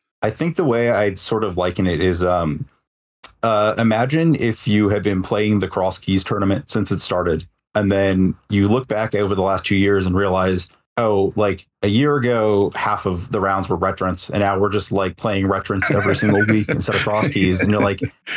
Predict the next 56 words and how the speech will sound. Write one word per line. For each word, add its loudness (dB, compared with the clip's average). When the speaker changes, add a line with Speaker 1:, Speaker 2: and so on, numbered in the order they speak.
Speaker 1:
I -2
guess 0
it's 2
fine. 0
Like, 0
it's -2
still 0
Speaker 2:
Yeah. 4
Speaker 1:
entrants, 2
but, -2
like, -2
it's -2
not 0
the -4
same, 0
you 2
know, 2
what 0
you 2
started -4
playing 0
and 2
what 0
you 2
think -2
is -2
better. -2
That's, -4
that's -2
kind -2
of 0
how 0
I 0
felt -2
about, -2
like, -2
that -2
half -2
of -2
the -4
game. -2
Um, -2
just, -4
like, 0
Speaker 2:
So 0
is -2
that -4
the -2
Speaker 1:
some 0
Speaker 2:
standard? 0
Are -2
you -2
talking 0
about 2
Speaker 1:
structural 0
Speaker 2:
standard? -2